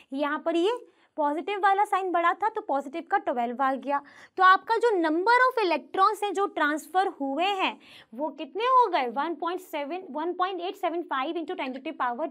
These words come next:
twelve। और कहाँ से कहाँ ट्रांसफर हुए इलेक्ट्रॉन, from wool to polythene, यहाँ से गए हैं, इसने दिए, इसने लूज करें, इसने गेन करें। ठीक है, तो क्या हो गया which to which में, from wool to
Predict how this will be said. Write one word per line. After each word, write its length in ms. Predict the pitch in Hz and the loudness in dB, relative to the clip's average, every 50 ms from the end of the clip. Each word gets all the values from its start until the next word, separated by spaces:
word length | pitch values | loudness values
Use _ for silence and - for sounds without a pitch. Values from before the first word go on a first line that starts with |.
| 330 - | -6 -6
twelve। 760 | 311 247 226 - - _ _ _ _ _ - - - - - | -6 -6 -6 -10 -14 _ _ _ _ _ -20 -20 -16 -10 -8
और 100 | 320 311 - | -6 -2 0
कहाँ 200 | 349 339 359 427 427 | 2 2 4 2 2
से 120 | 427 453 | 0 -2
कहाँ 220 | - 440 415 427 - | 0 2 2 2 2
ट्रांसफर 380 | 427 392 415 415 - 415 415 | 2 2 2 2 2 2 2
हुए 240 | 403 403 392 403 403 | 2 2 0 -2 -2
इलेक्ट्रॉन, 400 | 392 381 381 381 370 392 415 440 392 - | 0 -2 -2 -2 -2 -4 -4 -4 -2 0
from 260 | 320 285 277 269 262 226 220 294 | 0 2 2 2 0 0 0 0
wool 220 | 330 349 381 403 403 392 - - | 0 2 2 0 0 -2 -4 -4
to 100 | 330 339 370 453 539 571 571 571 - _ _ _ _ _ _ _ - | -2 2 4 6 6 6 6 4 -2 _ _ _ _ _ _ _ -2
polythene, 680 | 269 254 233 233 240 233 240 240 240 - 320 320 320 320 302 - _ _ _ _ _ _ _ _ _ _ _ _ _ - | 2 2 2 2 0 -4 -8 -8 -6 -4 -4 -4 -4 -8 -14 -20 _ _ _ _ _ _ _ _ _ _ _ _ _ -10
यहाँ 460 | 247 269 294 302 302 311 320 392 453 440 | -6 0 0 2 2 2 2 2 2 2
से 280 | - - 330 339 370 254 226 240 | 0 -4 -4 -4 -4 -4 -4 -4
गए 240 | 233 226 226 247 262 | -2 -2 -2 -2 -2
हैं, 200 | 269 330 339 359 349 - _ _ _ _ _ _ _ - | -2 -2 -4 -4 -8 -14 _ _ _ _ _ _ _ -4
इसने 400 | 349 349 - 359 359 403 440 415 | -4 -4 -2 -4 -2 -2 -2 -2
दिए, 400 | 302 254 294 294 311 349 392 403 | -2 -2 -2 0 0 0 0 0
इसने 220 | 392 392 359 359 330 | -2 -2 -2 -2 -2
लूज 280 | 302 339 381 415 415 - | 0 0 0 0 0 2
करें, 200 | 392 381 392 392 | 0 2 2 0
इसने 220 | 392 381 370 339 262 | -4 -6 -6 -6 -4
गेन 260 | 233 285 320 359 339 | -2 -2 -2 -2 -2
करें। 300 | 349 330 320 320 320 311 - _ _ _ _ _ _ _ _ _ _ _ _ _ _ - | -2 0 0 0 -2 -6 -10 _ _ _ _ _ _ _ _ _ _ _ _ _ _ -4
ठीक 160 | 339 359 392 | -4 -2 -2
है, 60 | 403 | -2
तो 260 | 392 370 302 277 277 | 0 -2 -2 -2 0
क्या 160 | - 349 359 | 4 4 6
हो 160 | 381 403 392 381 | 6 6 4 2
गया 140 | 302 403 415 | 2 2 0
which 220 | 311 381 370 370 392 | 0 0 -4 -2 -4
to 100 | 392 349 381 | -4 -2 -2
which 160 | 392 392 392 | -4 -4 -6
में, 180 | 381 392 440 494 480 _ _ _ _ _ - - | -6 -6 -6 -6 -8 _ _ _ _ _ -6 0
from 300 | 311 311 311 320 294 262 277 | 0 2 2 2 0 0 0
wool 280 | 330 359 392 392 370 392 | 0 0 0 0 -2 0
to 120 | 381 427 | 2 4